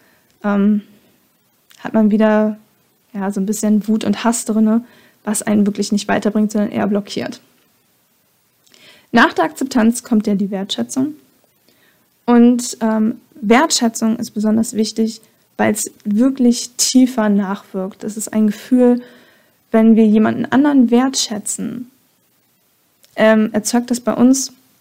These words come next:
unheimlich viel Harmonie, ähm,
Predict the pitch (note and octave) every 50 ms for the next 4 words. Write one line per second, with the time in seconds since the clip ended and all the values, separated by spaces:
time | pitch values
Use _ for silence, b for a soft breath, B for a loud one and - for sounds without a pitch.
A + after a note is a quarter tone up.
0 | _ _ _ _ _ _ _ _ _ _ _ _ - - B3+ B3+ C4 B3+ B3 B3
1 | B3 A#3+ A#3+ - - - B3+ A#3+ A#3+ A#3 - A3+ A3 A3+ A3 A3 A3+ A#3 A#3 A3+
2 | A3+ A3+ A#3 b b b b b b b b b b b b - A3 A3 A3 A3
3 | G#3+ A3 A#3